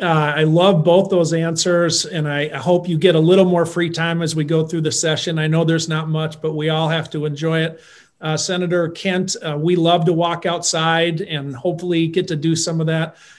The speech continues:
And Senator Franzen, all four of our adult, now adult children went through youth hockey. When I hear skating lessons, I think, uh, two hundred mile drive to spend three days in a hotel to watch the kids play.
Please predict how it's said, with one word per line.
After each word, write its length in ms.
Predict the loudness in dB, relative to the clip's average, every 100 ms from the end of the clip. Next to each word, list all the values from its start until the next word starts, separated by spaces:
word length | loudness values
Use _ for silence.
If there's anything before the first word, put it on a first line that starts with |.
| _
And 100 | -10
Senator 260 | -4 2 2
Franzen, 560 | 2 0 0 0 0 0
all 200 | -2 -2
four 260 | 2 4
of 100 | 4
our 140 | 4 2
adult, 420 | 2 0 0 -2
now 300 | 0 2 2
adult 260 | 2 0
children 380 | 0 -2 0 0
went 240 | 0 -2 -2
through 140 | 0
youth 260 | 2 0 0
hockey. 540 | -2 -2 -2 -4 -4 -12 _
When 120 | -8
I 140 | -4 0
hear 200 | 4 4
skating 440 | 4 4 6 6
lessons, 440 | 4 2 2 -2 0
I 120 | -2
think, 360 | 0 -2 -4 -6 _ -8
uh, 200 | -6 -4
two 220 | 2 4
hundred 280 | 6 6 4
mile 180 | 4 4
drive 420 | 4 4 4 4
to 80 | 0
spend 280 | -2 -2
three 180 | 4 6
days 300 | 8 8 6
in 80 | 4
a 60 | 2
hotel 580 | 2 2 2 2 2
to 100 | 2
watch 220 | 0 0 -2
the 80 |
kids 240 | -2 -4 -4
play. 540 | -2 0 2 2 0